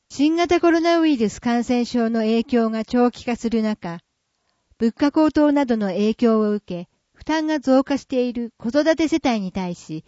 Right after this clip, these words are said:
給付金を支給します。支給対象。次のいずれかに該当する人。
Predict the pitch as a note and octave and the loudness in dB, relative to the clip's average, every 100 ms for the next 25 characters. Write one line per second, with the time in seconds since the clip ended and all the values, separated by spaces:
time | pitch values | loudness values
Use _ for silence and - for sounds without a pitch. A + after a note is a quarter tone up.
0 | _ _ _ - D4 D#4+ C#4+ - C#4+ C#4 | _ _ _ 0 6 6 4 -2 0 0
1 | - - B3+ A#3+ - G#3+ G#3 - _ _ | -2 -4 -4 -4 -6 -8 -10 -12 _ _
2 | _ _ _ _ _ _ _ _ _ _ | _ _ _ _ _ _ _ _ _ _
3 | _ _ _ _ - - D#4 E4 - D4+ | _ _ _ _ -20 -4 2 2 2 0
4 | C4+ - F#3 D#3+ - _ _ _ _ _ | -2 -4 -4 -4 -6 _ _ _ _ _
5 | _ _ _ _ _ - C#4 D#4+ C4 G3+ | _ _ _ _ _ -2 0 2 0 0
6 | G3+ D#4 D#4+ D#4+ C#4 F#3+ G3 F#3+ F#3 F3 | 4 4 4 2 -2 -2 -4 -4 -2 -4
7 | - E3 D#3+ - D#3+ | -4 -8 -8 -8 -8